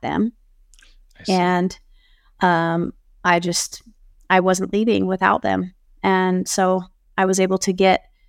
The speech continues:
Speaker 1: I was able to get them at that time. So.
Speaker 2: God, ima-, I just, I'm imagining, as you, as you tell it, I imagine it in my mind, and just the chaos in that moment where you're there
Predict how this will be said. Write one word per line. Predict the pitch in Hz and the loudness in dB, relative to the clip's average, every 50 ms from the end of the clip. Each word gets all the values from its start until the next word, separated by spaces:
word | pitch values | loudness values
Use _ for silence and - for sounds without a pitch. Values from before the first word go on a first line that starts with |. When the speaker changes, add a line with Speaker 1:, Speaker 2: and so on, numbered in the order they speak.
| _ _ _ _ _ - _ - | _ _ _ _ _ -20 _ -6
Speaker 1:
I | - 190 | -2 -2
was | 190 190 | 0 2
able | 196 190 190 185 | 0 0 0 -4
to | - - | -4 -2
get | - 190 185 | -2 -2 0
them | - 180 185 | 0 -2 -2
at | 202 - - | -2 -2 -4
that | - - - | -6 -6 -4
time. | - 196 196 190 180 180 | -6 -4 -4 -4 -6 -8
So. | - - 190 - 202 - - - - - - _ _ _ _ _ _ _ _ _ _ _ _ _ _ _ | -6 -4 -2 -4 -4 -4 -10 -20 -20 -20 -20 _ _ _ _ _ _ _ _ _ _ _ _ _ _ _
Speaker 2:
God, | - 139 131 127 | -14 -12 -10 -10
ima-, | 127 135 139 139 - - | -8 -10 -10 -10 -8 -6
I | 151 160 | -6 -2
just, | - 190 170 - - | -2 -2 -4 -4 -6
I'm | - 151 160 | -4 -2 0
imagining, | 180 170 170 180 185 170 170 170 156 143 131 135 | 0 4 4 4 2 2 2 2 2 2 2 0
as | 135 135 131 | -2 -2 -2
you, | 156 131 | 0 0
as | 147 139 143 | 0 0 0
you | 147 | -2
tell | 135 - - 175 160 | -6 -2 0 2 2
it, | |
I | 139 117 | 2 2
imagine | 123 123 135 139 135 123 120 131 | 2 0 2 0 0 0 -2 -4
it | 110 | -2
in | 110 | -2
my | 120 120 | -2 0
mind, | 123 127 135 143 139 127 113 104 98 | 0 2 2 4 4 2 0 0 -4
and | 98 110 | -8 -8
just | 127 127 - | -8 -8 -8
the | - - | -8 -10
chaos | - - - - 160 165 147 120 - - - | -10 -8 -4 -2 2 2 2 2 0 -2 -6
in | 117 113 | -6 -6
that | 117 120 123 | -6 -6 -4
moment | 117 117 123 120 113 110 104 | -2 -2 0 0 -2 -4 -4
where | 104 107 | -6 -4
you're | 110 123 127 131 127 123 | 0 4 4 6 6 4
there | 127 123 123 123 123 120 | 4 4 4 4 4 2